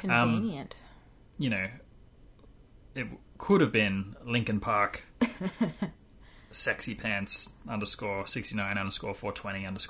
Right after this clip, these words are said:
Speaker 1: two thousand
Speaker 2: True, true.
Speaker 1: underscore large dong. I don't know. Could have
Speaker 2: Yeah.
Speaker 1: been anything.
Speaker 2: All those things. Um, now, what was funny about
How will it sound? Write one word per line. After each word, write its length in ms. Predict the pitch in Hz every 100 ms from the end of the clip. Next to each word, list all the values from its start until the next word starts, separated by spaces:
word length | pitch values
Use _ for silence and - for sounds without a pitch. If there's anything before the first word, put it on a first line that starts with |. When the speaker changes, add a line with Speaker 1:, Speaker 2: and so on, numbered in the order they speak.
| 98
Speaker 1:
two 140 | -
thousand 600 | 98 107 104 104 107 101 - - - -
Speaker 2:
True, 300 | - - 160 165 -
true. 160 | - 165
Speaker 1:
underscore 580 | 165 - - 107 104
large 360 | 101 104 104 -
dong. 420 | 113 104 104 101
I 100 | 117
don't 100 | 98
know. 140 | 90 95 -
Could 100 | -
have 60 | 135
Speaker 2:
Yeah. 80 | 95
Speaker 1:
been 100 | 123
anything. 240 | 107 104 - -
Speaker 2:
All 100 | 170
those 240 | 160 160
things. 340 | - 175 180 - - - - - -
Um, 640 | 226 220 220 220 220 - -
now, 300 | 233 254 269
what 140 | 320
was 140 | 226
funny 380 | - 240 233 220
about 340 | 170 180 165